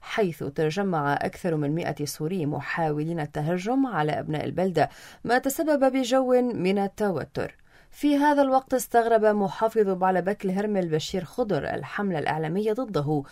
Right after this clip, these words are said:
ممن يزورون الحقائق باستخفاف، وأوضح أنه لم يطلب إلى المؤسسات تسريح السوريين،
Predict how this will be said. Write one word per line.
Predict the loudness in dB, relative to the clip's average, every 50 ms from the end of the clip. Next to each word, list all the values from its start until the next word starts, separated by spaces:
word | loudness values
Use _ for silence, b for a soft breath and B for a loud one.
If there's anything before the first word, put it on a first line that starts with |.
| B B B B B
ممن | 0 0 2 2 0 0 -2 -4 -4 -2
يزورون | 0 0 2 2 2 2 2 4 2 2 2 2 2 0
الحقائق | 0 -2 -4 -6 -4 -2 -2 -2 0 0 -2 -2 -2 -6 -10 -10
باستخفاف، | -8 -8 -8 -8 -8 -10 -10 -8 -6 -6 -6 -6 -6 -10 -14 -16 -16 b b b b b -6
وأوضح | -2 -2 -2 -2 -2 -4 -6 -4 -2
أنه | -2 0 0 0 0 0 0
لم | 0 0 -2 -2
يطلب | -2 -2 -2 -4 -2 0 0 0 0 0 -2
إلى | -4 -2 -2 -2 -2
المؤسسات | -2 -2 -2 -2 -2 -2 -4 -6 -6 -2 0 0 2 0 0 -4
تسريح | -8 -10 -8 -8 -8 -8 -10 -10
السوريين، | -10 -6 -6 -4 -4 -4 -4 -2 -2 0 -2